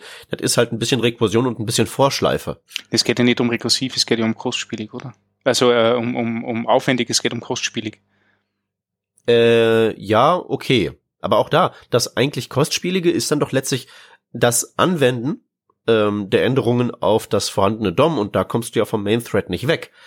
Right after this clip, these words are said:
Speaker 1: Wenn du jetzt wirklich sowas machst wie, ähm, feststellen, hier, äh, neuer State, ähm, was ist, was, äh, was muss jetzt geändert werden?
Speaker 2: Ach so, okay.
Speaker 1: Ja,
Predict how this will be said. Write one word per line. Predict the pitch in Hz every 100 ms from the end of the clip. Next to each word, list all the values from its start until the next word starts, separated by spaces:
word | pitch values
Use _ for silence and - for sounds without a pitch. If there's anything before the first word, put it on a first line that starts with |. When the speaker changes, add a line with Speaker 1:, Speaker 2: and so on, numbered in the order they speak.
| - _
Speaker 1:
Wenn | - 117
du |
jetzt | 120 110
wirklich | 131 117
sowas | - 110 -
machst | 110 - -
wie, | 101 95
ähm, | - 92 90 92
feststellen, | - 120 - 107 104 98 - _
hier, | 120 113 107
äh, | 104 101 90
neuer | 110 104
State, | - 120 120 117 -
ähm, | 101 98 98 - _ _ _ _ _ _ _ _ _ _ _ _ _ -
was | 98
ist, | - -
was, | 107 113 110 - - -
äh, | - - - _ -
was | 113
muss | 139
jetzt | 135 127
geändert | - 131 165
werden? | 185 175 180
Speaker 2:
Ach |
so, | - - - - 117 113
okay. | 117 - 117 113 _ _ _ _ _
Speaker 1:
Ja, | 127 185